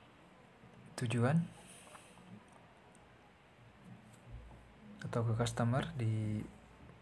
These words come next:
pengirimannya di Jalan Lobak nomor tiga. Bentar lagi kita nyampe ke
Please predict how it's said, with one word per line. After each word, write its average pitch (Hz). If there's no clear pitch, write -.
pengirimannya 113
di 120
Jalan 107
Lobak 104
nomor 107
tiga. 113
Bentar 104
lagi 113
kita 113
nyampe 104
ke 110